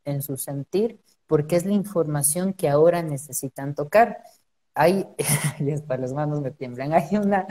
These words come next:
hay esa, eh, ese vínculo con mamá en cuestión a salir. Segundo mes de embarazo especialmente es el que se requiere atender de una manera más específica. Pregunto, ¿qué es lo que tú puedes hacer en estos momentos de tu vida para poder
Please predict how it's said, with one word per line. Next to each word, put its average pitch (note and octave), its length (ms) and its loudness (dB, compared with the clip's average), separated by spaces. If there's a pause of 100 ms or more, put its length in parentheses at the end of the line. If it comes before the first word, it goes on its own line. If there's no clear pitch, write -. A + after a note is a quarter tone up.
(400)
hay E3+ 280 6
esa, F#3 540 4
eh, C#3+ 280 2
ese D3+ 260 -2
vínculo E3 580 0
con C#3+ 160 -4
mamá C#3 480 -4 (480)
en C#3+ 200 -4
cuestión D3+ 600 -4
a F3 100 -4
salir. B2+ 640 -6 (220)
Segundo E3 680 0
mes D3+ 320 0
de D#3 60 -2
embarazo C#3 720 -2 (100)
especialmente C#3+ 1300 -4 (320)
es C3+ 180 -4
el C#3 140 -2
que C3+ 120 -4
se C3+ 180 -6
requiere C3+ 400 -2
atender C3 480 -2
de B2+ 100 -2
una B2+ 260 -4
manera B2 440 -6
más B2 220 -8
específica. A#2+ 840 -8 (440)
Pregunto, D3 760 0
¿qué E3 360 0
es F#3 100 -4
lo F3 180 2
que D3 120 -4
tú D3+ 220 -4
puedes D3+ 360 0
hacer C#3+ 320 -4
en C3+ 200 -4
estos C3 280 -10
momentos C3 560 -6
de C3 120 -6
tu C#3 160 -6
vida C3+ 320 0
para A#2+ 320 -4
poder B2+ 580 0